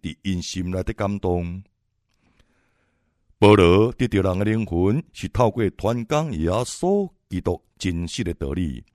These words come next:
并且是倚靠上帝的能力传讲，用伊的真心、纯洁、无虚假的爱心来感动人的心，将人邪恶的心意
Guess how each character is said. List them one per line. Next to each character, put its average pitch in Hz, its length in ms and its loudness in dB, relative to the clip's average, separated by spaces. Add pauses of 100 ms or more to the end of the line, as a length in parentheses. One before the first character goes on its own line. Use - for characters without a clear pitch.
(300)
并 143 240 2
且 190 160 2
是 - 120 -8
倚 175 400 2
靠 196 180 4
上 87 500 0
帝 85 220 -2
的 95 100 0
能 92 120 -2
力 131 120 0 (140)
传 78 320 -6
讲， 80 360 -2 (500)
用 135 220 6
伊 208 100 2
的 190 60 6
真 175 220 0
心、 208 420 4 (280)
纯 98 420 -2
洁、 104 180 0 (360)
无 135 240 8
虚 143 180 -2
假 208 140 2
的 135 220 4
爱 175 140 0
心 185 400 -2 (260)
来 104 200 0 (160)
感 214 480 0
动 85 260 -2
人 76 200 -4
的 92 80 -2
心， 147 440 -6 (540)
将 131 220 6
人 120 240 6
邪 - 220 0
恶 131 220 0
的 117 80 0
心 110 300 -2
意 95 240 -4